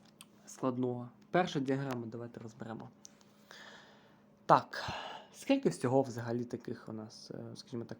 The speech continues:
палочок? Палочок я бачу сім. Дві з них закрашені. Що це значить? А це значить, що у першому випадку у нас буде дві сьомих.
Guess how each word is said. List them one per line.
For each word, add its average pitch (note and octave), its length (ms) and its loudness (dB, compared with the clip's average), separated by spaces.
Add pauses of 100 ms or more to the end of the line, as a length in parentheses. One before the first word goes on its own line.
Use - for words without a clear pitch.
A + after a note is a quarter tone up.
(120)
палочок? - 800 6 (520)
Палочок G#3 500 10
я C3+ 60 4
бачу C#3 280 0
сім. A#2 220 -6 (880)
Дві C#3 280 6
з D#3+ 120 2
них D#3+ 160 8
закрашені. A#2+ 800 0 (600)
Що F3 160 -2
це C#3 120 0
значить? - 500 -8 (1200)
А B2+ 140 2
це B2 220 -2
значить, E3+ 640 -2
що - 260 -2
у B2 40 -2
першому B2 600 -2
випадку C3+ 680 -6
у B2 40 -6
нас A#2 220 -8
буде A#2+ 320 -8
дві A2 260 -6
сьомих. A2 640 -10